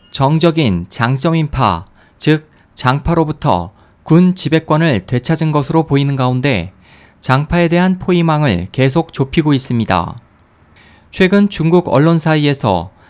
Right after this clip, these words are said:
장파의 본거지인 상하이시에 대해 장점인의 전 측근인 한정 시 서기와 양슝 시장이 조만간 경질될 것이라는 관측이 잇따라 나오고 있습니다.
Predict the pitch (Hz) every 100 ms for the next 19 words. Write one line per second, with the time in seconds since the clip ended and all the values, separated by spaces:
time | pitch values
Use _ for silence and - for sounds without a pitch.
0 | _ - 147 151 170 175 185 185 147 151
1 | 151 143 160 131 92 - - - 180 175
2 | 170 - 170 156 139 127 107 87 - _
3 | _ - _ - 143 151 180 175 190 190
4 | 143 156 151 170 160 160 110 90 - _
5 | - 175 175 165 117 90 - _ - 180
6 | 185 180 160 156 147 104 90 92 - _
7 | 107 120 160 - 185 180 165 160 151 156
8 | 95 85 - _ - 151 165 160 180 180
9 | - 113 131 165 160 156 151 139 147 156
10 | 135 90 - 120 135 - 156 175 - 120
11 | - 151 151 135 135 131 113 117 107 95
12 | 85 90